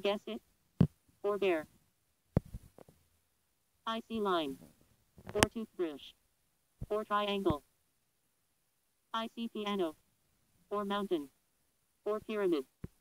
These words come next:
Or wishbone. I see purse. Or bread. Or steak. Or long hair.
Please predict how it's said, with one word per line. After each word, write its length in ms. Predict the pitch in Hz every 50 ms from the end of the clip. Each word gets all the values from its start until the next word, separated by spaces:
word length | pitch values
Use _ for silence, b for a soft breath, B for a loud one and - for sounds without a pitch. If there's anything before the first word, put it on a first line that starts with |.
| _ _ _ _ _ _ _ -
Or 160 | 208 208 208
wishbone. 560 | 202 202 196 - - 208 202 185 165 147 143 - _ _ _ _ _ _ _ _ _ _ _ _ _ _ -
I 160 | 220 226 226 - -
see 140 | 233 233 -
purse. 280 | - 214 196 175 - - _ _ _ _ - - - _ _ _ _ _ _ _ _
Or 140 | 202 202 208
bread. 300 | 190 196 196 185 165 147 - _ _ _ _ _ - _ _ _ _ _ _ _ _ -
Or 140 | 208 214 - - _
steak. 220 | 381 392 349 320 - _ _ _ _ _ _ _ _ - - _ - - _ _ -
Or 140 | 202 208 208
long 280 | 202 208 208 208 208 -
hair. 180 | 190 175 156